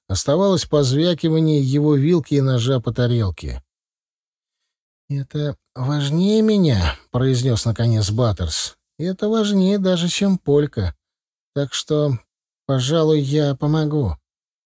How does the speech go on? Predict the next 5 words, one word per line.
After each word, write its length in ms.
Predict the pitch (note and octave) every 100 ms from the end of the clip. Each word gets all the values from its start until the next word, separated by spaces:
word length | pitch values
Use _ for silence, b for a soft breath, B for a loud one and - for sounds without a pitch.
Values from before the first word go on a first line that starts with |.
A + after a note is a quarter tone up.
| _
Я 300 | D2+ F#2+ D#3+
улыбнулся 600 | F#3+ G3 G3+ G#3 D#3+ -
ему. 340 | A2 F#2 C2 - _ _ _ _ _ _
"Премного 600 | - F2+ A2+ C#3 E3 E3
благодарен". 760 | D#3+ D#3+ D#3 D#3 D3+ B2+ F#2+ D2+